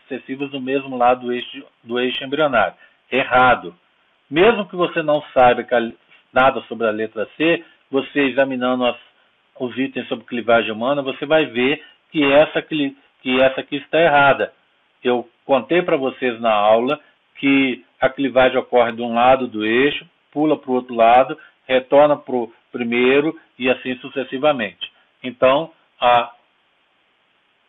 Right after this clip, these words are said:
o item errado é a letra E aqui.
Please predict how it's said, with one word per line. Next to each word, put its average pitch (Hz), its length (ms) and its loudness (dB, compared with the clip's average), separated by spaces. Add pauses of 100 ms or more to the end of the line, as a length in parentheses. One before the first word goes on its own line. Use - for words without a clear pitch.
(140)
o 139 180 -2
item 143 280 -2
errado 123 420 2
é 139 220 2 (300)
a 127 80 0
letra 117 440 0
E 98 140 -2
aqui. 90 320 -14